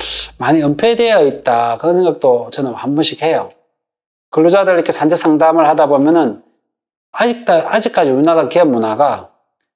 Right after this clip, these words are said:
산재 신청 좀 하려, 하려면은 진짜 회사를 가마-, 그만둘 각오를 하거나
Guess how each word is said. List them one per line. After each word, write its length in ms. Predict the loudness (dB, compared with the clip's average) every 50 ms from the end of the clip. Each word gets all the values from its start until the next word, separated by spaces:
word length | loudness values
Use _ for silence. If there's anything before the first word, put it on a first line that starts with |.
| _ _ _ _ _ _ -10
산재 280 | -6 -4 -2 0 0
신청 280 | 2 2 2 2 2 2
좀 120 | 2 2
하려, 420 | 0 0 -4 -4 0 2 4 4 4
하려면은 480 | 4 4 2 2 2 2 0 0 -2 -4 -8 _ _ _ _ -6
진짜 280 | -2 -2 0 0 0
회사를 480 | 0 0 0 2 2 0 -2 -4 -6 -4
가마-, 340 | -2 -2 0 -2 -2 -4 -4
그만둘 420 | -2 0 0 0 2 0 0 0
각오를 320 | 0 0 0 2 2 2
하거나 640 | 2 0 0 0 2 2 2 2 2 0 -2 -6